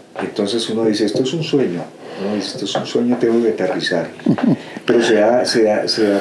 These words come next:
Speaker 1: cuenta uno lo que es el don de gente. O sea, ellos, ellos, porque estábamos todos, tanto los europeos como los, la, los del resto.
Speaker 2: Los suramericanos y los
Speaker 1: Los suramericanos, estábamos en el mismo hotel.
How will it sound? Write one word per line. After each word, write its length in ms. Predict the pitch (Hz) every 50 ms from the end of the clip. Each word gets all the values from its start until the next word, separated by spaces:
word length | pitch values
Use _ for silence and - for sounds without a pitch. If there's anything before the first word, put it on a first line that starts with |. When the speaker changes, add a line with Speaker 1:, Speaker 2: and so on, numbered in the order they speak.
| -
Speaker 1:
cuenta 360 | - 139 135 131 127 - 135 131
uno 280 | 131 127 127 131 131 131
lo 140 | 120 107
que 80 | - 101
es 100 | 95 - 107
el 100 | 113 113
don 200 | - 120 117 117
de 100 | 120 113
gente. 400 | 127 143 117 - - - - - - - - - - - - - - - -
O 60 | - 98
sea, 160 | 107 104 104
ellos, 380 | 101 101 113 120 113 113 - -
ellos, 460 | 113 104 113 117 117 113 - - - - - - -
porque 160 | 110 - 107
estábamos 400 | - - 113 123 139 127 - -
todos, 360 | 117 113 117 117 113 - -
tanto 280 | - 104 98 - 113 98
los 160 | 95 92 -
europeos 680 | 107 101 101 95 92 - 127 135 151 160 170 170 - - -
como 160 | 113 104 101
los, 200 | 98 95 95 92 90
la, 140 | 90 90 90 90 92 95 92
los 260 | 92 - - - - - -
del 120 | 104 92
resto. 200 | - 107 110 113
Speaker 2:
Los 80 | 113 107
suramericanos 840 | 113 131 123 113 113 117 113 101 - - 113 123 135 135 127 113 101 104
y 40 | 110 104
los 60 | 98
Speaker 1:
Los 160 | 107 113 107 -
suramericanos, 640 | - 104 95 95 95 90 - - - 110 110 - -
estábamos 420 | - - - 101 101 110 110 -
en 80 | 101 92
el 140 | 92 92 92
mismo 140 | 95 101 104
hotel. 240 | - - 113 107